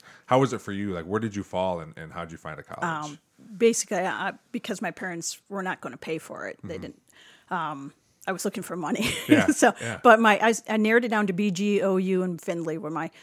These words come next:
Speaker 2: top three choices, the ones
Speaker 1: Okay.
Speaker 2: that were, like, pursuing me the most. So
Speaker 1: Mm-hmm.
Speaker 2: I went with Bowling Green. So.
Speaker 1: And, and how fun? How fun was that? Like,
Speaker 2: Oh, it's a blast. I loved
Speaker 1: <laughs> to
Speaker 2: it.
Speaker 1: feel wanted and, like, to
Speaker 2: Yes.
Speaker 1: go to these places, and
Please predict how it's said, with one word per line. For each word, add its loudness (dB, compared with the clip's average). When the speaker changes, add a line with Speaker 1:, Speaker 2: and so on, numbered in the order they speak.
Speaker 2:
top -2
three -8
choices, -6
the -4
ones -4
Speaker 1:
Okay. -6
Speaker 2:
that -8
were, -2
like, -4
pursuing -2
me -4
the -8
most. -8
So -6
Speaker 1:
Mm-hmm. -10
Speaker 2:
I -10
went -8
with -10
Bowling -4
Green. -8
So. -6
Speaker 1:
And, -6
and -8
how 2
fun? -6
How 2
fun -10
was -12
that? -10
Like, -2
Speaker 2:
Oh, 8
it's 2
a -6
blast. -6
I 6
loved 6
Speaker 1:
<laughs> -4
to -2
Speaker 2:
it. 0
Speaker 1:
feel 6
wanted 0
and, -2
like, 0
to 8
Speaker 2:
Yes. 10
Speaker 1:
go 10
to 4
these 0
places, 0
and -6